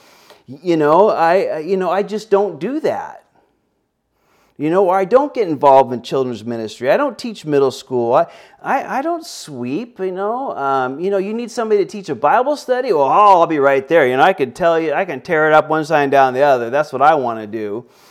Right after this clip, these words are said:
You know, or, you know, "Well, you know, the bathrooms need to be cleaned between services or after services or this or that."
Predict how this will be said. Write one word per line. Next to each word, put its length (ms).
You 100
know, 400
or, 480
you 80
know, 140
"Well, 280
you 140
know, 80
the 100
bathrooms 520
need 120
to 60
be 120
cleaned 500
between 340
services 800
or 100
after 380
services 640
or 80
this 240
or 80
that." 320